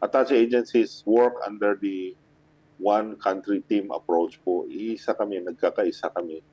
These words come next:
Tutulungan namin sila. Kaya huwag silang, mm, mag-alala sa, ano, sa kan-, kalagayan ng kanilang mga kamag-anak dito sa Qatar. Alam po namin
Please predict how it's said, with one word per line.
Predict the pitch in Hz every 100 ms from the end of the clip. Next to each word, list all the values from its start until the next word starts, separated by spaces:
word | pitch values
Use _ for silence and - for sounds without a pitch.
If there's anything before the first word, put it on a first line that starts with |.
| _ _ _
Tutulungan | 120 120 123 120 113 110
namin | 95 95 98
sila. | - - 87 80
Kaya | 101 110 87
huwag | 98 95
silang, | - 101 95 90 90 _ _ _ _ _ _ _ _ _ -
mm, | 90 80 _ - _
mag-alala | 92 107 95 90 87 87 87 _ _ _ _
sa, | - 90 82 82 80 71
ano, | 82 82
sa | - 90
kan-, | 92 90 -
kalagayan | 92 95 92 90 92
ng | 87 -
kanilang | 90 90 87 87
mga | 85 85 -
kamag-anak | 90 90 - 85 87 85 _
dito | 76 85 80
sa | - -
Qatar. | 80 - 78 78 78 _ _ _ _ _ _ _ _
Alam | 101 107 113
po | 127
namin | 104 104 101